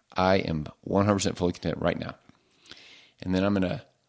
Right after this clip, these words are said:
flip the page in my mind and go to, Yeah, but I'm so curious about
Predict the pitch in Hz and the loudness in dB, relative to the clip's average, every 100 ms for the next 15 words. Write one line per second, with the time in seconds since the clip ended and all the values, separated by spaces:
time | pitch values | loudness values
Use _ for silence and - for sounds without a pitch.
0 | _ _ _ _ - - - 110 110 - | _ _ _ _ -20 -14 -6 0 0 0
1 | 101 113 110 110 101 95 104 120 98 95 | 0 4 4 4 4 6 8 8 6 4
2 | 92 90 92 92 92 - 90 85 90 80 | 2 2 4 4 2 0 0 2 0 0
3 | 123 - - 95 90 - 85 78 78 78 | -4 -4 0 0 0 -2 0 0 -2 -2
4 | 73 - | -2 -4